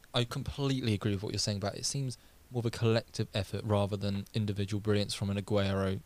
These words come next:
scoring thirty goals, um, De Bruyne playing the whole season unbelievably, and, like, Sterling hitting the numbers he's done. Uh, even, like, I don't think Bernardo Silva was as good this year,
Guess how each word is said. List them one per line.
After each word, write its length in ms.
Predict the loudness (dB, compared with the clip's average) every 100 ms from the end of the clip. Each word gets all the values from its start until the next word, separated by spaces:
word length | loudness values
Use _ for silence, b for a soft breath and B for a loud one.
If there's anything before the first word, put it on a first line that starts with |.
| -12
scoring 360 | -14 0 0 0
thirty 300 | 2 2 4
goals, 360 | 4 4 2 -4 -16 -20 -12 0
um, 480 | 4 4 2 -2 -6 -16 -6
De 80 |
Bruyne 280 | 2 4 4
playing 200 | 4 4
the 60 | 4
whole 140 | 4
season 460 | 4 4 4 4 0
unbelievably, 640 | 2 4 4 2 2 2 4
and, 240 | 2 4
like, 220 | 2 2
Sterling 480 | 2 4 4 4 -2 -6
hitting 160 | -4
the 60 | 0
numbers 320 | 0 0 0
he's 260 | 0 0 -2
done. 320 | -6 -6 -6 -10 -20 -20 -20 -2
Uh, 240 | 4 6 4 -2 -2
even, 240 | 0 4
like, 160 | 2 2 0
I 40 | 0
don't 180 | 0
think 180 | -2 -8
Bernardo 240 | -2 0 0
Silva 320 | 2 2 2
was 180 | 0 -2
as 120 | 0
good 160 | -2 0
this 240 | 0 2
year, 240 | 2 2